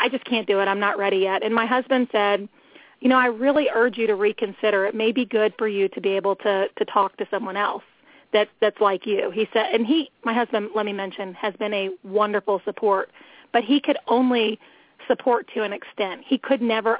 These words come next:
understand the thoughts and feelings I had about my own mortality at a, at a young age, or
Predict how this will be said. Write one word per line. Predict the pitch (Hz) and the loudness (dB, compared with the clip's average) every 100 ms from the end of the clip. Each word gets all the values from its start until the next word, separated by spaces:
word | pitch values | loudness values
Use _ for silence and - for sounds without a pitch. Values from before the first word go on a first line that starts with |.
| - | -2
understand | 220 226 220 - 190 196 220 277 - - - | -2 -2 -4 -6 -6 -2 2 0 -2 -10 -2
the | 220 | 2
thoughts | 220 202 - | 4 2 0
and | 208 | -6
feelings | 220 208 202 | -2 -4 -2
I | 196 | -4
had | 190 208 202 | -2 -2 0
about | 196 202 | 0 -2
my | 214 208 | -2 -4
own | 202 | -2
mortality | 196 - 208 196 196 190 | -4 -2 0 0 0 -2
at | 190 | -2
a, | 196 _ | -4 _
at | 202 | 0
a | 190 | 2
young | 185 196 190 | 2 0 0
age, | 190 185 170 | 0 -2 0
or | 220 202 196 190 | 4 4 4 2